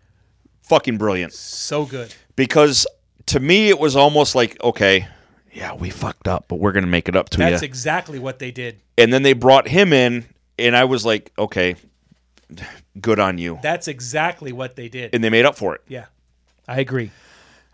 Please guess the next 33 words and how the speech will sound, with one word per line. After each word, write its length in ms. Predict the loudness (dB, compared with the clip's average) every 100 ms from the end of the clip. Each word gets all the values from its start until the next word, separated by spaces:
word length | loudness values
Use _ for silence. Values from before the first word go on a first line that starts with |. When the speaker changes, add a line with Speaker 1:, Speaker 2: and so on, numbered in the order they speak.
| _
Speaker 1:
I 100 | -2
wish 460 | 0 2 2 2 -2
the 100 | -2
man-, 360 | 0 0 -2 -6 -8
the 160 | -6
Mandarin 440 | -2 -2 0 -2 -2
would 100 | -4
have 100 | -2
been 140 | -2
a 40 | 0
little 240 | 0 0
more 440 | 0 0 -2 -4 -12 -20 _ -20
Mandarin-ish. 1080 | -10 -2 -2 -2 -2 -2 -2 -2 -2 -6 -8 _ _
F-, 180 | -20 -20 _ _ _ _ _ _ _ _ _ _ _
uh, 40 | -18 _ -18 -16
we 200 | -4 2
always 260 | 4 4 2
say 140 | 2
Iron 240 | 4 2 2
Man 180 | -2 -2
three 240 | -2 -2
was 340 | -2 -6 -10 -12 _
kind 160 | -4 -4
of 60 |
a 40 | -4
shit 200 | -6 -4
show 320 | -2 -2 -2 _ _ _
after, 400 | 0 0 -2 -10
from 220 | -8 -6 -4
that 180 | -4
point 220 | -4 -8 -6
going 220 | -8 -8
forward. 460 | -6 -2 -2 -4